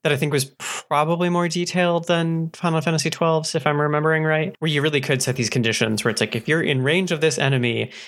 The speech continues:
and your health is this and you're targeting this, then use this spell." It gave you, like, lots of very detailed ways to play with that, that I think did the thing I'm saying where it was interpreted a little more for you, which made it more playable <laughs> for me. But I do think that's in,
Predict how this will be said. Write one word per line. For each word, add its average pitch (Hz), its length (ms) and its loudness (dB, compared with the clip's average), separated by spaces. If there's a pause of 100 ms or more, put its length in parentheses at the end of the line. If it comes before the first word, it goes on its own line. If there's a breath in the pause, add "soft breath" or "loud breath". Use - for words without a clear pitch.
(120 loud breath)
and 123 160 0
your 120 100 0
health 160 240 0
is 131 120 -2
this 131 460 0
and 120 420 2 (180)
you're 127 140 0
targeting 151 440 0
this, 127 240 0
then 123 160 0
use 127 200 2
this 135 180 0
spell." 110 400 0
It 160 80 -2
gave 135 160 0
you, 131 60 0
like, 120 140 0
lots 117 260 0
of 117 120 -2
very 113 220 0
detailed 117 420 0
ways 120 240 0
to - 80 -2
play 135 180 0
with 131 120 -2
that, 135 260 -2
that - 220 0 (240)
I 170 60 2
think 170 200 0
did 143 180 0
the 143 100 2
thing 135 220 2
I'm 117 120 2
saying 117 360 2
where 117 160 2
it 117 100 0
was 117 480 0 (160)
interpreted 143 680 0
a 151 60 2
little 151 200 2
more 151 160 2
for 160 200 0
you, 160 380 0
which 139 200 -4
made 143 160 4
it 196 180 -2
more 147 240 2
playable 147 440 0
<laughs> - 0 -
for 165 320 -2
me. 165 300 0
But 151 100 2
I 151 80 2
do 156 140 0
think 143 160 -2
that's 131 200 2
in, 117 200 -2